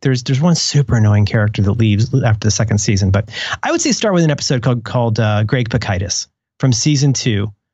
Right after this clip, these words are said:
of Parks and Recreation. You could start earlier. I wouldn't start too much later because that's when a couple important characters get introduced and the show utterly changes.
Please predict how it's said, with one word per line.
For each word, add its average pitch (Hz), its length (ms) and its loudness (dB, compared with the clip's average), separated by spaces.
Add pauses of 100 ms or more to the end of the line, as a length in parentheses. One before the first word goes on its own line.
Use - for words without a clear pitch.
(140)
of 113 100 -2
Parks 127 220 -2
and 117 80 2
Recreation. 95 500 -2
You 135 120 2
could 233 200 -2
start 240 240 0
earlier. 123 480 0 (160)
I 127 60 -2
wouldn't 196 240 2
start 214 240 -4
too 311 220 0
much 135 240 0
later 110 320 -2 (480)
because 135 400 0
that's 143 180 -2
when 143 80 2
a 123 60 0
couple 120 280 -2
important 123 400 -2
characters 120 340 -2
get 120 100 0
introduced 113 420 0
and 104 80 2
the 107 60 2
show 131 180 0
utterly 120 380 2
changes. 107 560 0